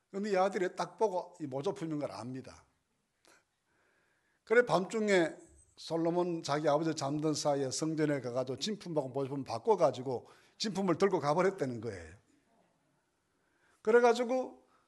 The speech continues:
그걸 들고 가서 에디오-, 그때는 이미 이제 이, 이 메넬리크가 에디오피아를 점령해서 에디오피아의 그 초대 황제가, 초대 왕이 됐다는 겁니다. 그러면서 에디오피아 사람들을 다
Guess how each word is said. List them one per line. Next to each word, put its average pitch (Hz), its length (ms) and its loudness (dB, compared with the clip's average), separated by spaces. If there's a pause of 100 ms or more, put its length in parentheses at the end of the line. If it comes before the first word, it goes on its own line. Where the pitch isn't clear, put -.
(400)
그걸 254 380 2
들고 208 300 2
가서 196 400 4 (100)
에디오-, 156 460 -2 (120)
그때는 196 380 0
이미 170 280 4
이제 151 200 0
이, 160 260 0 (160)
이 156 120 -2
메넬리크가 143 960 -2 (220)
에디오피아를 151 640 -2
점령해서 139 720 -4
에디오피아의 156 1080 -2 (420)
그 139 200 -8
초대 196 280 0
황제가, 147 600 -2
초대 180 220 -4
왕이 147 400 2
됐다는 110 420 -8
겁니다. 98 240 -20 (680)
그러면서 214 460 0
에디오피아 170 400 0
사람들을 156 600 -2
다 131 280 -4